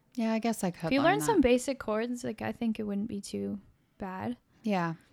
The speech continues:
Speaker 1: Uh, but I don't have that ear. Like, some people just have it,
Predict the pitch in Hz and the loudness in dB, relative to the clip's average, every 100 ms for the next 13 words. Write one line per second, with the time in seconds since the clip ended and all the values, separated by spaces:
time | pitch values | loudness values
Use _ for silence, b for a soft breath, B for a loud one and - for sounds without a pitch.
0 | - 190 220 - 202 220 - - 214 208 | -4 2 4 4 2 2 0 -2 -2 0
1 | 196 185 175 170 196 190 131 - 160 165 | 0 0 -2 0 2 2 0 -4 -8 -6
2 | 170 - 175 180 190 196 185 - - 170 | -6 -2 0 0 0 -2 -2 -6 -4 -4
3 | 175 165 - | -2 -4 -6